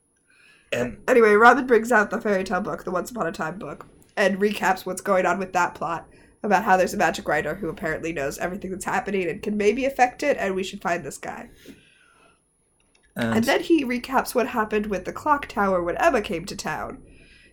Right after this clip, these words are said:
Speaker 2: You know, how it hadn't moved for years and years, and when Emma came, it started moving, and so that was very important. And also, hey, there's a library under that clock tower, so books.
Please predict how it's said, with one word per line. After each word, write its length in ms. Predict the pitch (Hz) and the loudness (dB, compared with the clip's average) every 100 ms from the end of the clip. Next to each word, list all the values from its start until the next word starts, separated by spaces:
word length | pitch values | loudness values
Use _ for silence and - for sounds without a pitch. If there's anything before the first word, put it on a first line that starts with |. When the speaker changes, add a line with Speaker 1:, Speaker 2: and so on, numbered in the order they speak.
| - | 2
Speaker 2:
You 100 | 202 | 6
know, 120 | 190 | 6
how 200 | 196 175 | 6 4
it 80 | 185 | 2
hadn't 300 | 190 196 147 | 0 -2 0
moved 300 | 196 190 185 | 2 2 2
for 120 | - | -4
years 260 | 190 170 175 | -2 0 -2
and 100 | 180 | -4
years, 280 | 240 214 208 | 2 4 4
and 60 | |
when 100 | 175 | 0
Emma 200 | - 202 196 | -2 -2 -2
came, 280 | 226 196 170 | -2 -2 -2
it 80 | |
started 280 | - 165 175 | -4 -4 -4
moving, 460 | 202 208 202 190 185 | 2 2 2 0 -2
and 180 | 156 175 | -6 -6
so 520 | - 175 165 139 165 - _ 240 | -6 -2 -2 -4 -10 -18 _ -2
that 200 | 214 202 | 2 2
was 140 | 180 | 0
very 180 | 214 208 | 2 2
important. 480 | 202 202 214 202 - - - - | 2 0 -2 -4 -6 -20 -20 -8
And 80 | - | 4
also, 280 | 294 427 349 | 4 6 2
hey, 460 | 339 415 302 - - _ | 4 4 4 -2 -12 _
there's 180 | - 339 | -2 0
a 60 | 349 | 2
library 600 | 330 285 349 339 269 247 | 2 4 4 6 4 4
under 160 | 247 | 2
that 200 | 262 277 | 0 -2
clock 300 | 269 359 359 | 4 4 4
tower, 420 | - 262 180 165 - | 4 2 2 0 -6
so 800 | - 226 220 220 214 214 240 - _ _ _ | -4 4 6 6 4 0 -4 -12 _ _ _
books. 600 | 247 254 254 - - - | 2 2 2 -10 -16 -18